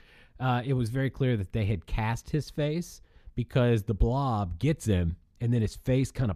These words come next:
pulls out of the blob, and you know it's not his real face, it's a special effect, but they went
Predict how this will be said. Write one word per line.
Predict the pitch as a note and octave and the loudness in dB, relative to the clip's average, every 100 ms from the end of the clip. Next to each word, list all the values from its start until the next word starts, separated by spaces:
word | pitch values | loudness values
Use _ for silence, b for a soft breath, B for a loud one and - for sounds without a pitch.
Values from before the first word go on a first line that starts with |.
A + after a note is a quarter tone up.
| - | -2
pulls | B2+ A#2 G#2+ | 0 0 0
out | A#2+ A2 | 0 0
of | |
the | F#2+ | 0
blob, | A#2 C3+ A2+ G2 G#2 | -2 -2 -2 -2 0
and | A#2 | 0
you | |
know | A#2+ G#2 | 2 0
it's | G2 | 0
not | G2+ | -2
his | E2+ G2 | 0 0
real | F#2+ | -2
face, | - C3+ A2 E2 | -2 -2 -2 -2
it's | F2 - | -8 -12
a | |
special | - - G2+ F2+ | -8 -6 -4 -4
effect, | B2 A2 - | -4 -4 -4
but | - | -2
they | A2+ | 0
went | A2+ G#2 C3 A2 | 0 0 0 0